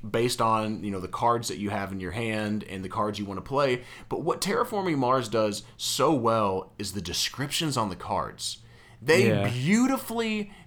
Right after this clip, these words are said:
Speaker 1: tell you exactly what it does. And that's, I got a chance to play this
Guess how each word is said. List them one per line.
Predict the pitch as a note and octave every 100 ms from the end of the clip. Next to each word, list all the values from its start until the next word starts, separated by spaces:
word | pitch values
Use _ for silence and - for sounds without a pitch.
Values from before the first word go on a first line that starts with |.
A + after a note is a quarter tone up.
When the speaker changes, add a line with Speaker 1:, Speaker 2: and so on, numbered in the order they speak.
| -
Speaker 1:
tell | F3 D#3
you | C#3 C3+ -
exactly | B2 A2+ G#2 B2 C3+ F#3 E3 F#3+
what | D#3+ D#3
it | C3
does. | A2+ B2+ F#2+ B1+ C2 - - - - -
And | B2+
that's, | C#3+ G#3 - - - -
I | D#3+
got | G#3+ G3+
a |
chance | F3+ D#3+ D3 C3+
to | A2
play | - B2+ C3+
this | A#2 G#2 G2+ - -